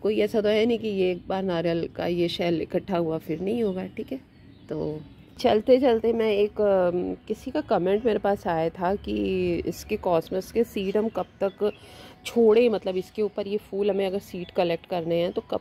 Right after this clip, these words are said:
तक हम, अ, उसको, जैसे अभी तो pinch वो करती जा रही हैं, तो कब तक छोड़ें। तो देखिए ये आपके यहाँ पे depend करता है, हमारे यहाँ तो धूप तेज़ हो रही है। जैसे ये देखो, अ, इसमें बनने लगे हैं seed।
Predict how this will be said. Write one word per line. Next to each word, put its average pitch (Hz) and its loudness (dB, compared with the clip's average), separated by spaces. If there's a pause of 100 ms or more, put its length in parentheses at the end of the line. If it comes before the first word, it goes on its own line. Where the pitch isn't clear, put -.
(140)
तक 196 0
हम, 190 -2 (460)
अ, 160 0
उसको, 190 0
जैसे 202 0 (140)
अभी 190 -6
तो 220 -4
pinch 208 -2
वो 214 2
करती 202 0
जा 190 2
रही 180 0
हैं, - -4 (440)
तो 226 -6
कब 196 0
तक 160 -8
छोड़ें। 165 -6
तो 240 -2
देखिए 254 0
ये 233 0
आपके 185 -2
यहाँ 196 0
पे 202 -4
depend 185 -2
करता 180 -4
है, 190 -2
हमारे 190 0
यहाँ 202 2
तो 208 2
धूप 196 -2
तेज़ 196 0
हो 208 2
रही 214 0
है। 214 -6
जैसे 190 -2 (400)
ये 190 2
देखो, 190 0 (380)
अ, - -6 (340)
इसमें 208 -2
बनने 196 4
लगे 208 2
हैं 202 -2
seed। 214 -8